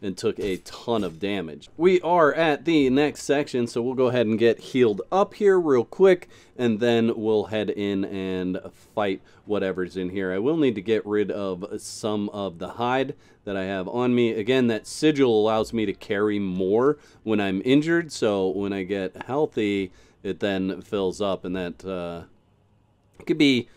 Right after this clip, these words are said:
a bad thing in the middle of a battle.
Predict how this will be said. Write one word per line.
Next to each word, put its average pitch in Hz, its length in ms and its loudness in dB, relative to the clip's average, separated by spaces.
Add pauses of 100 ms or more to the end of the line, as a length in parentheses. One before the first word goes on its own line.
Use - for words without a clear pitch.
(220)
a 123 120 4
bad 120 540 0
thing 117 260 4
in 101 80 0
the 101 60 -2
middle 101 280 0
of 90 100 -2
a 85 60 -10
battle. 90 400 -2